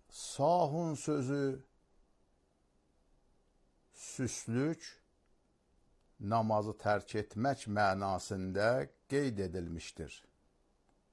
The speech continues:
Nurüssəqələyn təfsirinin nəqlinə əsasən. İlahi nişanələri qorumaq məqsədi ilə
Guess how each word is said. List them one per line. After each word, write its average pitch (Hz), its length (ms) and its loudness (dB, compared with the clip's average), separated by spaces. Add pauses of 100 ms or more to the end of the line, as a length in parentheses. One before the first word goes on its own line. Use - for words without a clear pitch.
(440)
Nurüssəqələyn 113 1040 0
təfsirinin 110 1000 -2 (960)
nəqlinə 98 680 -2
əsasən. - 460 -8 (1900)
İlahi 120 560 6
nişanələri 123 880 2
qorumaq 113 680 2
məqsədi 117 760 2
ilə 151 240 6